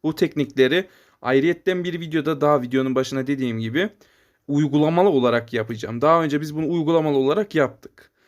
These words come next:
Ee, videoları geçmişten bulursam kartlar kısmına koyacağım. Oradan bakın. Öncelikle arkadaşlar ilk olarak su piresini ilk aldığınız zaman, yani almadan önce yeşil suyunuzu hazırlayın arkadaşlar. Bir yere yeşil suyunuzu hazırlayıp depo edin.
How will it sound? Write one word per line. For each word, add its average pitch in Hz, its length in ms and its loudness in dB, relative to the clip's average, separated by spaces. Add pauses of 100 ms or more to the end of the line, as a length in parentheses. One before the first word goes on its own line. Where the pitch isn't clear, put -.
(240)
Ee, 113 600 -2
videoları 143 420 2
geçmişten 139 600 -4
bulursam 160 580 -4
kartlar 131 420 -4
kısmına 180 300 -10
koyacağım. 143 460 0
Oradan 147 300 -6
bakın. 117 260 -6 (1400)
Öncelikle 143 480 0
arkadaşlar 127 640 0
ilk 147 260 -10
olarak 117 360 -2
su - 200 -16
piresini 117 600 -6
ilk 135 240 -8
aldığınız 120 640 -2
zaman, 113 440 -4
yani 120 260 -8
almadan 113 540 0
önce 104 440 -4 (480)
yeşil 151 300 -2
suyunuzu 151 420 0
hazırlayın 117 520 0
arkadaşlar. - 760 -16 (420)
Bir 202 60 -6
yere 143 240 6
yeşil 170 260 0
suyunuzu 127 380 -4
hazırlayıp 156 680 -4
depo 139 360 0
edin. 92 380 -8